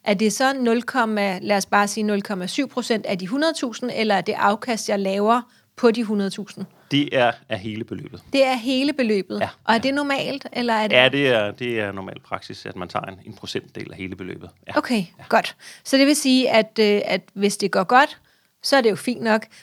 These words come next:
Speaker 1: men hvis det går dårligt, så spiser I lidt af mine penge.
Speaker 2: Det er
Speaker 1: Er det
Speaker 2: rigtigt.
Speaker 1: rigtigt? Okay,
Speaker 2: Ja,
Speaker 1: godt.
Speaker 2: ja.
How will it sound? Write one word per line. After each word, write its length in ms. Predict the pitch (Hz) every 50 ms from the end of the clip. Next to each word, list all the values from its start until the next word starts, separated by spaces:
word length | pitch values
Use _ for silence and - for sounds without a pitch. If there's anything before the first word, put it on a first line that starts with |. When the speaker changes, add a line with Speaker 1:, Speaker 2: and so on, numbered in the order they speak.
| _
Speaker 1:
men 120 | - 226 214
hvis 120 | 208 202
det 120 | - 233 -
går 100 | 214 208
dårligt, 460 | 208 220 202 202 226 233 247 247 -
så 140 | - 277 247
spiser 360 | - - 254 233 226 - 233
I 60 | 214
lidt 180 | 202 202 202 220
af 60 | 214
mine 160 | 202 190 185
penge. 320 | - 202 185 185 190 185 - - - _ _ _
Speaker 2:
Det 80 | - 156
er 40 | 131
Speaker 1:
Er 40 | 117
det 80 | 226 233
Speaker 2:
rigtigt. 280 | 247 247 240 269 247
Speaker 1:
rigtigt? 0 |
Okay, 140 | 269 226 226
Speaker 2:
Ja, 80 | - -
Speaker 1:
godt. 140 | - 180 -
Speaker 2:
ja. 60 | -